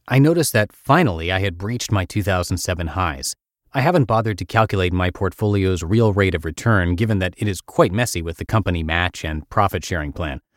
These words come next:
All I really care about is how much is in the darn portfolio, and I'm pleased to say it is about twenty-five percent above its previous peak.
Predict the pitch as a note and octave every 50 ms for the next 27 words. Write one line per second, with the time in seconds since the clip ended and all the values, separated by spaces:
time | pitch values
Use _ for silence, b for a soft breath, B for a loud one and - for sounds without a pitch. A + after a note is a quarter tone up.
0 | b b b D#3 F#3+ A#3+ C4 B3 A#3 G3+ D#3+ C3 - - A#2+ A#2+ A2+ F2 D2+ D2
1 | D2+ D#2 D#2+ - _ - A#2 - A#2+ B2+ C3+ C3+ B2+ B2+ B2+ - G#2 F#2+ F2+ -
2 | D#3 E3 D#3 G#2+ E2+ E2 F2 D#2+ D#2 D#2 - F#2+ E2+ D2+ - - G2 F2+ E2+ E2
3 | E2 F2 F#2 - _ _ _ _ _ _ _ - C3 C3+ B2+ A#2 - - D3 D#3
4 | D#3 - F3 B2+ - - A#2 A#2 B2+ C3 A2 A2+ G#2+ A2 G2+ G#2+ F#2+ G2 F#2+ F#2+
5 | - - - B2+ C#3 D#3+ D3 - A#2+ A2 A2 G#2 - G#2+ - - F#2 F#2 G2 A2
6 | G#2 F#2 F2+ F2 E2+ F#2 E2 - - - - F#2+ E2 D#2+ D2+ D2+ - - - G2+
7 | D#2 - -